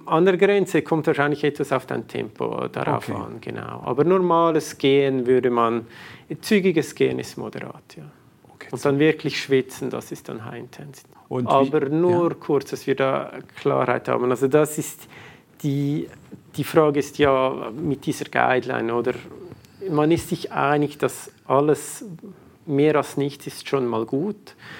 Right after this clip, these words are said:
Speaker 1: Aber das wäre so der Threshold, wenn man die aktuellsten Guidelines aus den U S A anschaut, die verdoppeln das. Also die sagen hundertfünfzig bis dreihundert Minuten pro Woche
Speaker 2: Mhm.
Speaker 1: moderat und fünfundsiebzig bis hundertfünfzig.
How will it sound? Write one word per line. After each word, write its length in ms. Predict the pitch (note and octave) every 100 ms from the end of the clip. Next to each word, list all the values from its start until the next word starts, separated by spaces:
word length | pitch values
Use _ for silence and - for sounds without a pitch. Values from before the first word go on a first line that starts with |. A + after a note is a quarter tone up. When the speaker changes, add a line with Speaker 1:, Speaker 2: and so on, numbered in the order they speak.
| - -
Speaker 1:
Aber 180 | C3 C3
das 300 | C3+ C3 -
wäre 240 | C3 B2+
so 160 | - C3
der 180 | B2+
Threshold, 540 | - E3+ D#3 - D#3 C#3+
wenn 140 | C#3
man 160 | C3+ C3
die 160 | D3
aktuellsten 880 | C#3+ C3+ D3 D3 D3+ - C#3+ C3+ C3+ - _ -
Guidelines 640 | C3+ C#3+ D3+ C#3 C3 B2
aus 160 | D3 -
den 180 | C#3 D#3
U 100 | D3+
S 220 | C#3 -
A 240 | C3+ C#3+
anschaut, 380 | C3+ C3+ C3 C3 - - - -
die 80 | C#3+
verdoppeln 880 | - D3 - - - D#3 D#3 C#3+ C3+
das. 400 | B2 B2+ - -
Also 240 | C#3 B2+
die 140 | C3+ C3
sagen 500 | C#3 C3 B2+ B2+ B2+ - - - -
hundertfünfzig 840 | C#3+ C#3 - D#3 C#3+ - C#3+ -
bis 260 | C#3+ - -
dreihundert 880 | D3+ D#3+ F3+ F#3 F3+ D#3+ D#3+ -
Minuten 640 | E3 D3+ D3+ D#3 - E3+ F3 - _
pro 180 | - C#3
Woche 320 | C#3 C3+ -
Speaker 2:
Mhm. 60 | C#3+
Speaker 1:
moderat 640 | C#3 C#3 C#3 C3+ C#3 -
und 100 | C3
fünfundsiebzig 720 | - C3+ - C#3+ C3+ - -
bis 180 | - -
hundertfünfzig. 920 | C3+ B2 - - C3 C3 - - -